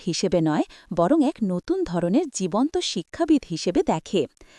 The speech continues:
রাশেদের আরও কিছু নতুন বন্ধু হয়েছে। গ্রামের শিশু কিশোরেরা, ক্ষুধার্ত পশুরা, এমনকি মানুষ যারা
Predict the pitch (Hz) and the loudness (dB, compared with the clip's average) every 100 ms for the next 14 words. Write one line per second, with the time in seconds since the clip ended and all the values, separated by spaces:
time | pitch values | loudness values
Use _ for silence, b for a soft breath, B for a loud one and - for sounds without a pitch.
0 | b 226 226 - 339 381 - 175 311 - | b -4 -4 -2 0 0 0 -2 -2 -2
1 | 196 - 330 170 - 403 247 180 170 180 | -6 0 2 2 0 0 2 0 0 -2
2 | 170 151 - 170 - _ b b - 165 | 0 0 0 -2 -4 _ b b -8 -4
3 | 160 170 170 - 165 294 - 269 294 277 | -2 -2 -2 -4 -4 -2 -2 0 2 2
4 | 269 262 b b - - 208 226 269 - | 2 -2 b b -10 -2 -2 -2 -4 -4
5 | 254 156 - 294 214 302 B B 175 165 | -4 -4 -2 0 0 -2 B B -2 2
6 | 226 277 302 175 156 269 269 - B - | 2 4 2 2 2 2 2 0 B -4
7 | 247 269 | -2 -2